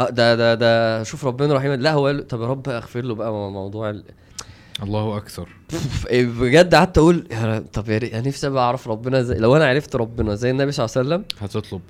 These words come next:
Speaker 1: ها، ده خ-، ها، مش هت-، مش هعيش كده.
Speaker 2: مم.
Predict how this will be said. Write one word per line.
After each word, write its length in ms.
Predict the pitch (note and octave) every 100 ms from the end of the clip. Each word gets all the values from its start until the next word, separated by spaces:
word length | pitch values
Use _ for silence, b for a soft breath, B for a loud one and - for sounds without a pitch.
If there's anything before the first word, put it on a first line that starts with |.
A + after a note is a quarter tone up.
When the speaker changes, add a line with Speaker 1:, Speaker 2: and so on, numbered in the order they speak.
| - -
Speaker 1:
ها، 220 | E3 G#3
ده 120 | C#3+
خ-، 200 | - -
ها، 220 | C3+ F#3
مش 200 | B2+ B2+
هت-، 180 | C3+ C3+
مش 200 | C#3 B2+
هعيش 180 | C3 -
كده. 300 | F3 G3+ - - -
Speaker 2:
مم. 160 | F#2+